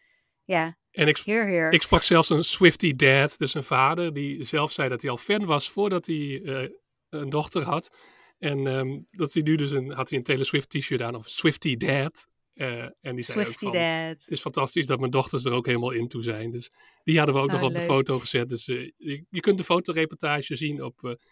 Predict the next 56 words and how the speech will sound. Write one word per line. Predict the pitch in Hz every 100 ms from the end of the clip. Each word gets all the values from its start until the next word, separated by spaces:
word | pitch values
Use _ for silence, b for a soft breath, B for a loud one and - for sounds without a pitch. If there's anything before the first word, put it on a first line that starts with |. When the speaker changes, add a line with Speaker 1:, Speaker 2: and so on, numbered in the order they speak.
| _ _ -
Speaker 2:
in | 151 170
N | 170
S | -
C, | 165 180 180
maar | 220 147
ook, | 156 170 -
eh, | 147 139
gewoon | 151 147
op | 160
Instagram | 202 - 175 175
bij | 165
de | 170 165
N |
S | 165
C. |
Dus | 165 156
je | 143
kunt, | 143 131 -
je | 143
hoeft | -
niet | 175
per | -
se | 147 139 139 - b b b b
een | 135
betaalmuur | 135 170 156 160 151 151
in. | 131 143 _ b b b
En | -
dan | 135
kun | 135
je | 127
ook | 117
de | -
foto's | - 113 - 110 -
zien. | 110 113
Dus, | 113
eh, | 127 123 127 127 131
die | 131 143
zijn | 147 135
vooral | 151 131
het | 117
Speaker 1:
Leuk. | 120
Speaker 2:
hoogtepunt. | 120 185 180 175 117 - _ _
<laughs> | - 143 151 - b b b b b b
Speaker 1:
Heel | 185 208 214
leuk. | 185 185
Ja, | 208 208
Hans | 254 277
is | 254
eigenlijk | 254 214 214 175
ook | -
een | 185
Swiftie. | 170 156 - 156
Die | 165 185
heeft | 208 208
mij | 185 185
ook | 175